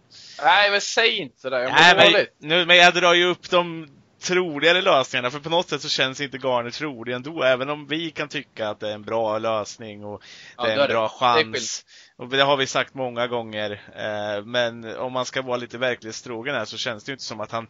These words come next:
Speaker 2: riktigt heller, alltså det, han vä-, vågar ju inte ens satsa med Greenwood när vi har akut med skador. Varför skulle han satsa med Garner som inte varit med hela året?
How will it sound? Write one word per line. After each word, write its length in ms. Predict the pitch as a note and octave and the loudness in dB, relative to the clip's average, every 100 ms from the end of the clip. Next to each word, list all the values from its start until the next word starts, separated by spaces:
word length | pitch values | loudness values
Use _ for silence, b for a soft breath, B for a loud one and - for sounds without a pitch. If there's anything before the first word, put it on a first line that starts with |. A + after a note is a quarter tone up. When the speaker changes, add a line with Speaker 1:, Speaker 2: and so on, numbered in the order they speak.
| b b b _ | b b b _
Speaker 2:
riktigt 640 | D3 F#3 - - F3+ E3 | -10 -10 -14 -12 -10 -8
heller, 460 | - E3+ C#3 E3 C#3+ | -2 -2 0 -4 -2
alltså 160 | D#3 - | -4 -4
det, 160 | E3+ C3 - B B B | -6 -8 -20 B B B
han 220 | E3 E3+ | -4 -2
vä-, 220 | F3+ F3 | 2 2
vågar 280 | E3+ F3 E3 | 2 -4 -4
ju 60 | F#3 | -4
inte 140 | F3+ | -4
ens 140 | D#3 C3+ | -6 -4
satsa 300 | F3 - C#3 | -6 -6 -10
med 180 | D#3 D3+ | -10 -10
Greenwood 600 | D#3+ C#3 A#2 C3+ F3+ D3 | -8 -8 -8 -10 -10 -8
när 140 | D3+ | -6
vi 80 | C#3+ | -4
har 280 | C3 B2 A#2 - | -2 -2 -4 -8
akut 680 | C3+ - F3 A#2+ G#2 - | -10 -8 -8 -8 -12 -14
med 120 | C3 A#2 | -12 -10
skador. 520 | - A2+ F2 D#2 - _ C3+ | -8 -8 -8 -12 -14 _ -8
Varför 160 | C3+ | -6
skulle 240 | - D#3 C#3+ | -6 -4 -4
han 80 | |
satsa 320 | C3 C#3+ - C3+ | -4 -6 -8 -12
med 160 | C#3+ D3 | -8 -6
Garner 420 | B2+ G#2+ D3 D#3+ | -4 -4 -4 -6
som 200 | - C#3 | -6 -12
inte 180 | C3 A#2 | -12 -10
varit 200 | A2+ A2+ | -10 -8
med 200 | G#2+ A2 | -8 -8
hela 180 | G2 | -8
året? 400 | F#2+ E2+ D#2+ - | -10 -10 -12 -18